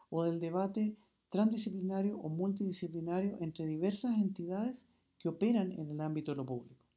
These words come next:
No tener clara esta visión hace que cualquier propuesta de generación de nuevos ingresos pueda ser inviable, pueda ser limitada o pueda ser acotada. El tema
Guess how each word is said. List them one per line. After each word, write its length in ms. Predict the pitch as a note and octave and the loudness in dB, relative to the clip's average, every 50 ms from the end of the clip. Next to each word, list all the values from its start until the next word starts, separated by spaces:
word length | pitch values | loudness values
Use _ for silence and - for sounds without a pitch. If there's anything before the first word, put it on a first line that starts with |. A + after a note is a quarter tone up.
| _ _ _ _ _ _ _ _ _ _ _ _ _ _ _ _ _ _ _ _ _ _ _ - | _ _ _ _ _ _ _ _ _ _ _ _ _ _ _ _ _ _ _ _ _ _ _ -8
No 300 | C#3+ D3 D#3 F3+ G3+ G3+ | -4 0 4 4 4 4
tener 280 | B3+ B3 B3 A#3+ A3+ | 4 4 4 4 2
clara 240 | A3 G#3+ G#3+ G#3 G3+ | 2 0 2 2 2
esta 200 | G3+ G3 - F3 | 0 0 -2 -2
visión 540 | D#3+ D#3 D3 - - - F3 F#3+ A3 C4+ - - _ _ _ _ _ _ _ _ - | -2 -2 -4 -6 -6 -6 -4 -4 -4 -6 -6 -10 _ _ _ _ _ _ _ _ -8
hace 280 | D#3 D#3 - - E3+ | -8 -8 -6 -6 -6
que 100 | D3+ D3+ | -6 -6
cualquier 380 | - D3 C3+ C3 - E3+ F#3 F#3 | -8 -8 -8 -2 2 2 2 4
propuesta 420 | - A3 G#3+ G#3+ G#3+ A3 G#3+ A3 | 2 2 2 4 2 2 2 0
de 60 | G#3 G3+ | -2 0
generación 480 | F#3+ F3+ E3 E3 D#3 - - E3+ E3+ | -2 -2 -2 -2 -6 -6 -4 -4 -4
de 80 | E3 E3+ | -4 -4
nuevos 260 | E3 D#3+ D#3+ D#3 D3+ | -2 -2 -2 -2 -2
ingresos 580 | D3 D3 C#3 C#3+ D#3 D#3+ - - A3 G#3+ - _ _ _ _ _ _ _ _ _ | -4 -6 -6 -6 -8 -8 -8 -10 -12 -12 -14 _ _ _ _ _ _ _ _ _
pueda 240 | _ F#3 F#3+ G3 G3 | _ 2 2 4 2
ser 160 | G3 G3 F#3 | 2 0 -2
inviable, 680 | F#3 E3 D#3 C#3+ C3+ C3+ C#3 C#3+ E3 F3+ A3 C4 E4 E4+ - _ _ _ _ _ _ _ | -2 0 0 -2 0 0 0 0 2 0 0 -2 -4 -6 -10 _ _ _ _ _ _ _
pueda 220 | E3 E3+ F3 F3+ | 0 2 2 2
ser 220 | F3 - F3 E3 | 0 -2 -4 -4
limitada 580 | E3+ D#3+ D3 C3+ C3+ C3 D3+ D#3+ F#3 G#3 A3+ C#4 - _ _ _ | -2 -2 -2 -2 -2 0 0 0 0 0 -2 -4 -8 _ _ _
o 100 | - D3+ | -14 -12
pueda 260 | - - F3 F3+ F3+ | -4 -2 -2 -2 -2
ser 180 | E3+ - - E3+ | -2 -4 -6 -6
acotada. 480 | E3 D#3+ - C3+ C3 B2 B2+ - - _ _ _ _ _ _ _ _ _ _ _ _ _ _ _ _ _ _ _ _ _ _ _ _ _ _ _ _ _ _ _ _ _ _ _ _ _ _ _ _ _ _ _ _ _ _ _ _ _ _ _ _ _ _ _ _ | -6 -6 -8 -8 -8 -10 -16 -16 -20 _ _ _ _ _ _ _ _ _ _ _ _ _ _ _ _ _ _ _ _ _ _ _ _ _ _ _ _ _ _ _ _ _ _ _ _ _ _ _ _ _ _ _ _ _ _ _ _ _ _ _ _ _ _ _ _
El 200 | - F3 E3+ - | -2 -2 -2 0
tema 300 | - G#3+ A3 A#3 C4 C4+ | 2 4 4 6 4 2